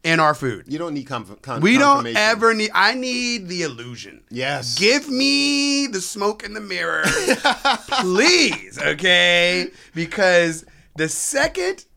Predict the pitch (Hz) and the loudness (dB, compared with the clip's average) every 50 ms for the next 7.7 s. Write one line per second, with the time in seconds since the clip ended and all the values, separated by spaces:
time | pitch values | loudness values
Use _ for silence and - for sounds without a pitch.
0 | _ _ _ - - - - _ - 151 202 247 233 - - 233 214 208 202 196 | _ _ _ -20 -20 -20 -20 _ -14 -10 -8 -8 -8 -8 -10 -8 -8 -8 -10 -10
1 | 196 - _ _ _ _ _ _ _ _ _ _ - 160 165 170 160 147 113 104 | -12 -16 _ _ _ _ _ _ _ _ _ _ -4 -2 -2 0 0 -2 -4 -6
2 | - - - - - - _ _ _ _ _ _ _ - 113 135 156 165 165 - | -8 -10 -10 -10 -10 -12 _ _ _ _ _ _ _ -16 -12 -12 -10 -10 -10 -10
3 | 165 160 156 156 151 151 - _ - 104 104 110 123 143 160 160 131 110 110 113 | -10 -8 -8 -8 -10 -10 -12 _ -18 -14 -6 -2 0 0 0 -2 -6 -10 -10 -8
4 | 107 104 98 - 101 95 92 90 - _ _ _ _ - - 302 349 277 196 165 | -8 -8 -10 -12 -16 -18 -18 -20 -20 _ _ _ _ -4 0 0 2 2 2 0
5 | 185 226 - - - 269 247 233 226 226 214 - 233 220 208 208 208 - _ - | -2 -2 -2 -6 -12 -12 -10 -10 -10 -12 -12 -10 -10 -8 -8 -8 -10 -12 _ -2
6 | 175 220 196 156 170 - 208 - - - _ _ - 117 117 113 104 87 - 113 | -2 -2 0 0 0 -2 -2 -2 -6 -10 _ _ -8 -6 -6 -4 -6 -6 -4 -2
7 | 170 262 311 269 254 320 349 247 190 139 117 110 - | 0 0 2 4 4 4 4 4 2 -2 -4 -8 -12